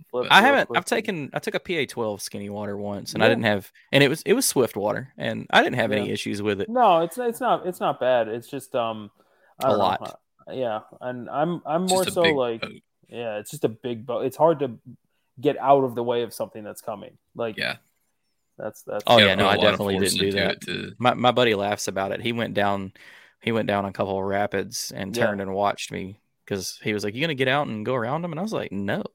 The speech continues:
Speaker 3: we're
Speaker 1: Yeah.
Speaker 3: going straight down the chute in the
Speaker 1: Yeah.
Speaker 3: P A twelve. We're gonna see what happens." And, like, pulled the drive up. It was trying to do a combination of rudder and paddle.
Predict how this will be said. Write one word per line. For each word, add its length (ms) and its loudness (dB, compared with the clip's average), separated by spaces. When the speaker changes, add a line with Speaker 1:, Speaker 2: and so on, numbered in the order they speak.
Speaker 3:
we're 180 -2
Speaker 1:
Yeah. 80 4
Speaker 3:
going 160 2
straight 580 -2
down 260 6
the 60 -2
chute 400 -2
in 220 -2
the 60 -2
Speaker 1:
Yeah. 180 6
Speaker 3:
P 60 4
A 120 4
twelve. 320 0
We're 100 0
gonna 120 -2
see 160 2
what 100 4
happens." 380 -2
And, 100 -8
like, 280 2
pulled 220 4
the 40 6
drive 320 8
up. 300 4
It 40 -8
was 200 -2
trying 260 4
to 0 -
do 100 4
a 60 2
combination 560 2
of 140 -4
rudder 320 0
and 260 -2
paddle. 500 0